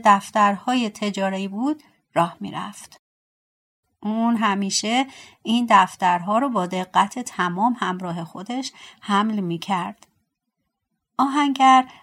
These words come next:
رو به بازرگان کرد و گفت: «اگه یکم عجله کنی می‌تونیم قبل از تاریکی هوا به مهمونخونه خارج شهر برسیم.»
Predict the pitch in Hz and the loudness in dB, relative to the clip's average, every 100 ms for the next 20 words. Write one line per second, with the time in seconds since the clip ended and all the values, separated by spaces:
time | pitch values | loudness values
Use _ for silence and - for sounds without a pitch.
0 | - 240 247 226 196 190 185 175 175 185 | -2 -2 0 0 0 0 -2 -4 -4 -4
1 | 202 220 214 214 208 214 214 214 - - | -2 0 0 0 -6 -4 -4 -6 -10 -20
2 | _ _ _ _ _ _ _ _ _ _ | _ _ _ _ _ _ _ _ _ _
3 | 302 302 247 226 240 226 226 226 226 220 | -2 0 0 0 0 2 2 4 2 2
4 | 220 240 247 285 285 - - _ 311 - | -4 -4 0 0 0 -4 -20 _ -2 2
5 | 302 294 269 247 240 220 214 - 202 202 | 2 2 2 0 0 -2 -4 -4 -4 -4
6 | - 208 202 202 190 196 190 196 190 190 | -6 -6 -2 0 0 -2 -6 -6 -4 -4
7 | 196 190 - 202 190 185 - 196 185 175 | -4 -8 -6 -6 -4 -4 -4 -4 -4 -6
8 | 180 - 208 175 - - 185 180 - 190 | -10 -6 -2 -2 -4 -8 -8 -6 -8 -10
9 | 208 | -14